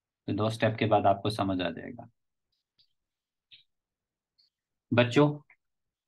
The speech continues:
मैं यहाँ पर एक identity बनाना चाहता हूँ, युविका बताएगी क्या बनाना चाहता हूँ, और रक्षित भी बताएगा क्या बनाना चाहते हैं, क्योंकि यस तो पिछली class में था नहीं। बोलो,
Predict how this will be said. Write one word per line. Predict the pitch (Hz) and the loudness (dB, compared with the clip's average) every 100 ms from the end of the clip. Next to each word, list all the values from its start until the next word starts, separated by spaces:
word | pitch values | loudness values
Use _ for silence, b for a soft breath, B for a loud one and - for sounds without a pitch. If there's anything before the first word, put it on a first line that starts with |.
| _ - | _ -2
मैं | 117 135 147 | 4 6 6
यहाँ | 120 113 135 147 | 4 4 4 4
पर | 127 127 135 | 4 2 2
एक | 131 | 4
identity | 123 120 131 123 123 | 4 4 0 -2 -2
बनाना | 123 117 113 107 110 | 0 2 0 -2 -2
चाहता | 107 - - | 0 0 0
हूँ, | 92 | -2
युविका | 98 113 123 135 | 0 2 4 4
बताएगी | 127 127 123 120 | 4 0 0 0
क्या | 123 120 | 2 4
बनाना | 107 98 90 92 | 4 2 0 -2
चाहता | 92 87 - | -4 -6 -4
हूँ, | 87 - _ _ _ _ | -6 -6 _ _ _ _
और | 117 127 | 2 2
रक्षित | 131 147 | 2 0
भी | 143 | 2
बताएगा | 139 135 127 127 127 | 2 4 4 4 2
क्या | 123 | 2
बनाना | 113 110 107 104 | 4 2 -2 -4
चाहते | 107 95 - | -2 -4 -4
हैं, | 92 - - _ _ _ _ _ _ _ _ _ _ | -12 -12 -20 _ _ _ _ _ _ _ _ _ _
क्योंकि | 110 110 113 | -4 2 4
यस | 120 117 | 4 4
तो | |
पिछली | 120 123 127 | 0 2 4
class | 120 123 117 | 6 6 6
में | 123 117 | 2 2
था | 131 | 0
नहीं। | 120 107 - _ _ _ _ _ _ _ _ _ _ _ _ _ _ _ _ _ _ _ _ _ _ _ _ _ _ _ _ _ _ _ _ _ _ _ _ _ _ _ _ _ _ _ - | 0 -4 -12 _ _ _ _ _ _ _ _ _ _ _ _ _ _ _ _ _ _ _ _ _ _ _ _ _ _ _ _ _ _ _ _ _ _ _ _ _ _ _ _ _ _ _ -4
बोलो, | 110 113 | 0 2